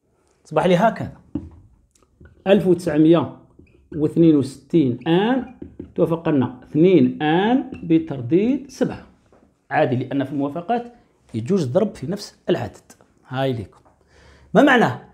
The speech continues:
معنى هذه درك بما أنها موافقات بتتعلموا تقدروا تنحوا ذي وتجيبوا هذا في بلاصتو. هذا حطوه هنا. شا ترجع؟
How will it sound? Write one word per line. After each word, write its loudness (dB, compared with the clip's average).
معنى -4
هذه -2
درك -2
بما -4
أنها -2
موافقات -2
بتتعلموا -2
تقدروا 2
تنحوا -4
ذي -2
وتجيبوا -4
هذا -6
في -8
بلاصتو. -14
هذا -2
حطوه -6
هنا. -2
شا 0
ترجع؟ 2